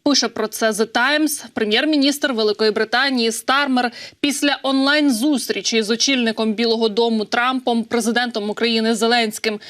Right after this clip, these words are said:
та лідерами Є С заявив, що Лондон разом із європейськими партнерами підготував детальні плани розгортання в Україні так званих сил стабілізації після укладення угоди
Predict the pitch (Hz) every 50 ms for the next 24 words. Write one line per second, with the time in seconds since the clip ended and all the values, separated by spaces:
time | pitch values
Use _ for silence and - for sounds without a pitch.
0 | - - _ _ 254 247 254 277 277 254 208 226 220 214 208 220 214 190 214 247
1 | 294 320 320 - - - _ 254 214 208 254 294 285 240 220 196 269 339 330 226
2 | 208 - - - 240 226 214 214 220 233 294 339 359 302 233 208 226 220 214 -
3 | - - - - 285 294 277 233 277 247 220 214 214 196 214 240 240 262 233 -
4 | 220 208 - - - 233 226 226 - 247 247 - 269 285 330 349 330 311 294 294
5 | 269 285 277 233 226 240 247 247 254 233 247 285 294 240 214 190 214 247 247 -
6 | 240 240 269 294 302 320 320 - - 240 233 226 247 254 262 262 254 240 226 -
7 | 233 233 - 233 233 220 214 208 196 202 196 - 247 277 302 320 320 302 285 277
8 | - - - - - _ _ _ 262 247 247 214 196 190 185 196 190 233 262 311
9 | 320 302 294 285 - - - - 277 285 262 - - 254 233 208 247 247 262 262
10 | 226 294 302 262 185 185 - - - 202 180 185 - - - - - _ - _
11 | _ 233 240 240 226 - 269 269 277 311 302 - - 370 381 - 269 247 226 226
12 | 220 262 262 269 254 233 214 214 208 208 220 208 220 262 277